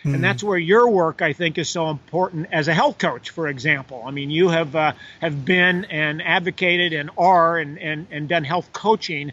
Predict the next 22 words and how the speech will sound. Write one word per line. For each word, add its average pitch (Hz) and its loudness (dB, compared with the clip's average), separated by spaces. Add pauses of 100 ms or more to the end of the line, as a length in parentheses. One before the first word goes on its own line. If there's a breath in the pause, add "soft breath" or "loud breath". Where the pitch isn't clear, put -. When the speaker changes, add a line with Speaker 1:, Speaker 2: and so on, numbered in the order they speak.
(400 loud breath)
Speaker 2:
which 202 0
is 160 -2
very 226 4
different 214 -2
than 175 -4
saying, 170 -2
"I'm 202 2
the 202 4
expert, 175 0
I'm 165 0
telling 190 0
you 180 2
what 180 2
to 170 -2
do." 147 2 (340 loud breath)
It's 160 -2
saying, 185 2
"You're 220 4
in 226 2
the 202 0
driver's 180 0
seat. 175 -4